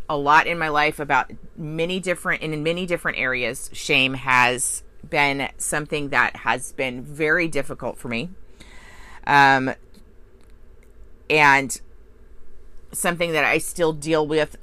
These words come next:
on occasion. And so it's something that I very much have to keep at the front of my mind, what shame means. And shame is when you're internalizing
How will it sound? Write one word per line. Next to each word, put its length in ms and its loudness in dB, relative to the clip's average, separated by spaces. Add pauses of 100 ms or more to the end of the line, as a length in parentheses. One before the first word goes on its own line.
on 140 2
occasion. 640 -2
And 180 -6
so 300 0
it's 200 -4
something 360 -2
that 120 2
I 60 2
very 380 0
much 580 2
have 380 6
to 240 -8 (100)
keep 480 -4 (1600)
at 160 4
the 80 -2
front 260 2
of 100 -2
my 160 2
mind, 420 2
what 320 2 (180)
shame 680 -2 (320)
means. 680 -4 (1700)
And 140 0
shame 520 0
is 260 0
when 180 -2
you're 160 -4
internalizing 1400 2